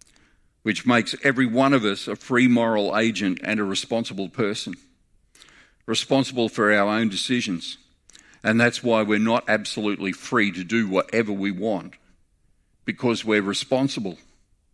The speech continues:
We're accountable for every deed, every word, every thought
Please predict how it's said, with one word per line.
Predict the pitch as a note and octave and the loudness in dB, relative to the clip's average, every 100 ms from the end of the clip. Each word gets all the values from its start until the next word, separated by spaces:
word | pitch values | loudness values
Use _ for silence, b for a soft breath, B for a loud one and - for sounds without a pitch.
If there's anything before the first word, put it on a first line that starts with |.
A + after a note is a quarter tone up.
| _ _ b b b - | _ _ b b b -2
We're | A2 A2 | 2 2
accountable | - C3 B2+ C3+ G#2+ F#2+ | 0 2 2 2 2 -2
for | A2 - | -4 0
every | B2 A2 A#2 | 0 0 -2
deed, | F2 A2 A#2+ C3+ D3+ D3 - | -2 2 4 4 0 -2 0
every | G#2+ G#2 | 0 0
word, | G2 F#2 A#2 A#2 B2+ C#3 C#3+ | -4 0 2 2 2 -2 -2
every | A2+ G2+ G2+ | -2 -2 -4
thought | - - B2+ C3+ D3+ | -6 -2 2 2 -2